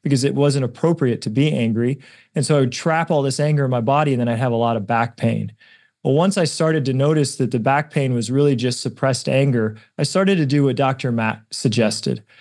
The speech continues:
As I started to feel angry, I admitted it to myself and to somebody else. I would say, and I, I didn't like to say, "I'm angry," because that's not me. I am not angry. My name is Matt. I'm an infinite being. I am not anger.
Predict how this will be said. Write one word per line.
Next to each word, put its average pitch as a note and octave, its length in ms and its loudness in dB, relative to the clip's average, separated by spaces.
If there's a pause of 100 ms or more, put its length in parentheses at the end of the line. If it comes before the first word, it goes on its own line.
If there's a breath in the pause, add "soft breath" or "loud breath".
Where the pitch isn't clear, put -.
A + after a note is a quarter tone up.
(280 soft breath)
As E3 280 0
I E3 60 4
started D3+ 320 0
to C3 80 0
feel C3+ 200 0
angry, C3 460 2
I B2 120 -2
admitted B2+ 380 2
it B2 160 -2
to C3+ 120 -4
myself C3+ 560 -2
and F#3+ 180 2
to F#3 60 0
somebody D3 400 0
else. - 420 -4 (460)
I C#3 80 0
would C#3 180 2
say, C#3 360 0 (260 loud breath)
and E3+ 100 2
I, E3+ 40 4
I - 20 -2
didn't G3 300 0
like F3+ 160 0
to D3+ 60 -2
say, C#3+ 320 0
"I'm C#3 320 0
angry," A#2 460 -2
because C3+ 400 -2 (220)
that's C3+ 200 -2
not B2 200 0
me. B2 280 2
I C#3 200 -2
am B2+ 160 4
not A2 180 2
angry. A#2+ 440 0
My C3 260 0
name D3 280 2
is A2+ 160 -2
Matt. B2 460 -2 (460 soft breath)
I'm C#3+ 120 2
an C3+ 80 2
infinite D3 640 0
being. D#3 400 2
I C3+ 140 0
am B2 140 0
not C3 280 -2
anger. C#3 540 0